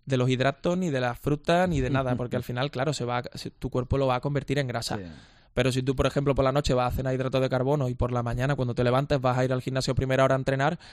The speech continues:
Speaker 1: aunque vayas en ayuna a entrenar, que ya lo hemos hablado también en otro
Speaker 2: Sí.
Speaker 1: programa, pues yo sí te recomendaré,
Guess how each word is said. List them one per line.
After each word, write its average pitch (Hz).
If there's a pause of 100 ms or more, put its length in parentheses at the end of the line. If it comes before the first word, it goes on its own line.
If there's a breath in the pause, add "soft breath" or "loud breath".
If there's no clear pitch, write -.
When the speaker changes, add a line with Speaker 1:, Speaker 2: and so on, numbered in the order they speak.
(200 loud breath)
Speaker 1:
aunque 131
vayas 143
en 151
ayuna 147
a 127
entrenar, 131
que 123
ya 127
lo 135
hemos 131
hablado 123
también 123
en 123
otro 123
Speaker 2:
Sí. -
Speaker 1:
programa, 127 (520 loud breath)
pues 131
yo 139
sí 175
te 185
recomendaré, 123